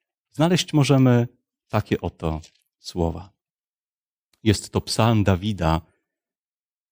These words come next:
pieśń pouczająca, a więc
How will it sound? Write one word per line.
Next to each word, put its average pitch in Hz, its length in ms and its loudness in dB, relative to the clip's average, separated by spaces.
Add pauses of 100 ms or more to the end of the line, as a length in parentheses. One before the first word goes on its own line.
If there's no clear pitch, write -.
(120)
pieśń 135 400 2
pouczająca, 131 1300 0 (240)
a 117 100 0
więc 139 400 4